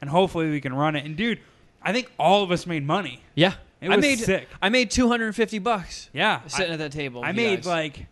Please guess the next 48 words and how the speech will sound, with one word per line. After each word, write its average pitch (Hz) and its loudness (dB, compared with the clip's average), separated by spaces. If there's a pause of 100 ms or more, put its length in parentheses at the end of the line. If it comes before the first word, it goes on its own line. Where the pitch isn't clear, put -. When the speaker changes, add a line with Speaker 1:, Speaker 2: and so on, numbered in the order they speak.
(460)
Speaker 1:
I 139 -14
think 208 -6
I 214 6
walked 160 4
with, 151 -8
like, 135 -6
seven 160 -2
or 135 -8
eight. 165 -2 (180)
I 147 -4
ended 170 -4
up 135 -8
losing 147 -4
a 123 -6
back, 135 -4
or 139 -4
losing, 156 -4
like, 135 -8
three 156 -6
or 135 -4
four 147 -4
of 127 -6
it 120 -8
back 135 -4
that, 123 -14 (680)
uh, 117 -2
the 139 -2
rest 143 2
of 131 -8
the - -8
weekend. 156 -4
But 143 2
I, 180 6
I 165 2
left 196 2
Vegas 165 -2
Speaker 2:
You 165 2
left 156 2
Speaker 1:
up. 190 4
Speaker 2:
Vegas 147 -2
up? 156 0
Speaker 1:
Yeah. 208 2
Speaker 2:
Nice. 120 -10
Speaker 1:
Yeah. 170 0
Speaker 2:
This 247 2
is 330 -4
the 269 -4
second 240 -2